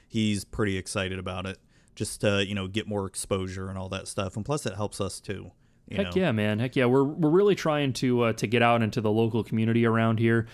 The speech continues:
Speaker 2: Uh, we're already talking about, we're gonna be at some cons and stuff like that. We'll keep everybody posted, uh, but we are moving full forward with, uh, with local events and, and being in person and,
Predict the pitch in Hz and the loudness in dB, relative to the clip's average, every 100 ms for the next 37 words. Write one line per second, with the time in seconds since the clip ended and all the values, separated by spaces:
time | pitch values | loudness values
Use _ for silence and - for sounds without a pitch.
0 | - - - 113 107 120 127 123 120 120 | -18 -4 4 6 6 8 8 8 6 4
1 | 113 113 107 113 110 - 127 120 117 113 | 4 2 4 4 4 4 2 2 4 2
2 | 110 113 127 110 110 107 95 110 117 101 | 2 0 4 4 4 2 2 2 2 4
3 | 113 127 156 196 170 156 139 123 120 113 | 4 6 6 6 6 6 6 6 4 4
4 | 151 214 143 107 120 123 123 120 123 123 | 0 2 2 4 6 6 6 6 6 4
5 | - - 123 120 131 135 127 127 131 - | 0 -4 2 6 8 8 6 4 0 -6
6 | - - 160 165 165 165 180 147 117 113 | -16 0 6 6 6 4 6 6 6 6
7 | 117 113 135 113 107 107 120 120 120 117 | 4 4 4 6 6 4 4 4 6 4
8 | 110 107 110 110 107 113 107 104 110 107 | 6 4 4 4 2 2 2 4 4 4
9 | 107 98 117 104 117 107 104 | 2 2 2 2 2 2 2